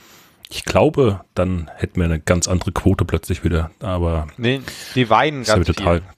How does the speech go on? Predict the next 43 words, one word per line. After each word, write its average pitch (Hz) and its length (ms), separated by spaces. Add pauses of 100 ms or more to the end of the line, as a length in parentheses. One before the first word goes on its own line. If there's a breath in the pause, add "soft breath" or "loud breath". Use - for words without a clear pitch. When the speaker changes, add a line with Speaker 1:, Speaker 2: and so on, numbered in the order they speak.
(140)
Speaker 1:
total 98 360
gemein 87 380
dann. 82 160
Ja, 92 100
ja, 85 240 (180)
genau. 82 340 (120)
Speaker 2:
Nee, 107 260
Speaker 1:
Sollte 104 240
schön 104 180
Speaker 2:
also 107 40
ich 110 60
Speaker 1:
weinen 101 180
Speaker 2:
glaub 135 100
Speaker 1:
und 101 60
komm 110 140
mal 101 120
irgendwo 107 220
rein, 98 240
ist 101 120
ja 92 60
egal. 90 380
Ich 87 240
meine, 87 160
ganz 90 240
ehrlich, 92 240
was 85 100
soll 101 160
das, 92 220
ja? 90 80
Und 90 160
wenn 98 80
man 98 100
dann 98 240
so - 160
ein 95 80
P-C-R-Testergebnis 104 1120
fälscht, 104 400
dann 98 260 (180)
direkt 92 280
fünftausend 90 500
Euro 90 140
Strafe. - 460 (680 loud breath)
Also 85 380